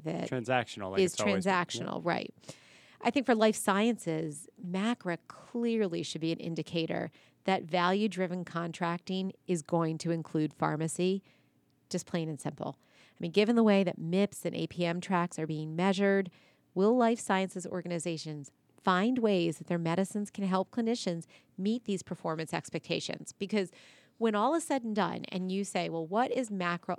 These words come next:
Speaker 1: ultimately about?" It's ultimately about raising the bar on performance.
Speaker 2: Mm-hmm.
Speaker 1: And that can't be isolated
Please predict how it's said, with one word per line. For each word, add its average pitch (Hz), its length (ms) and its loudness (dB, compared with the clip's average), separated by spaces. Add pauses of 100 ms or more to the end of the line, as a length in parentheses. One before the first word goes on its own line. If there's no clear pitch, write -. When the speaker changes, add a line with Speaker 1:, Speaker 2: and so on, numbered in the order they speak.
Speaker 1:
ultimately 185 640 0
about?" 156 400 -2 (460)
It's 254 160 0 (120)
ultimately 277 540 2
about 226 260 0
raising 165 400 -2
the 170 80 -2
bar 156 280 0
on 156 120 -2
performance. 156 720 -4
Speaker 2:
Mm-hmm. 117 140 -10 (460)
Speaker 1:
And 220 280 0 (120)
that 233 140 2
can't 277 200 0
be 254 100 0
isolated 175 560 0